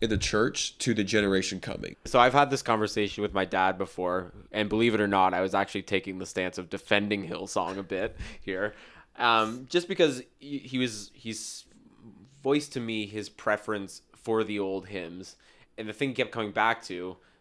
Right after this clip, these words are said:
Speaker 2: like, I think he was brushing aside personal preference, but that's ultimately what I think it was all about. But he was saying, like,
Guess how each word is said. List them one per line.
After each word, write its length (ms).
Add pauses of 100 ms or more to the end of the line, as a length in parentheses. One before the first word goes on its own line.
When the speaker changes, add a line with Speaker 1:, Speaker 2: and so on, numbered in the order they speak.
(400)
Speaker 2:
like, 160
I 80
think 200
he 40
was 200
brushing 420
aside 340
personal 340
preference, 480
but 120
that's 360
ultimately 380
what 140
I 80
think 200
it 40
was 120
all 140
about. 300
But 100
he 60
was 100
saying, 280
like, 280